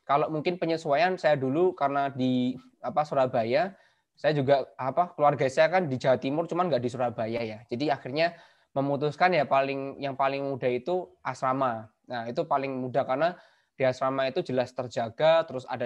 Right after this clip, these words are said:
jam malamnya dan lain sebagainya. Itu kan kalau untuk kita yang mahasiswa baru bisa penyesuaian. Jadi saya di asrama dulu, dan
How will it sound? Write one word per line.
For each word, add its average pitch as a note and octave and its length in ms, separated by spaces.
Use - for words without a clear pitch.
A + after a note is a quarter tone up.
jam A#2+ 160
malamnya B2 560
dan C#3 160
lain B2 100
sebagainya. B2 380
Itu C3+ 80
kan E3+ 320
kalau C3+ 240
untuk C3 320
kita C#3+ 240
yang C3+ 80
mahasiswa B2+ 320
baru C3+ 160
bisa C3 240
penyesuaian. A2+ 640
Jadi C#3+ 320
saya C#3 240
di C3 160
asrama B2 400
dulu, D3 400
dan C#3 480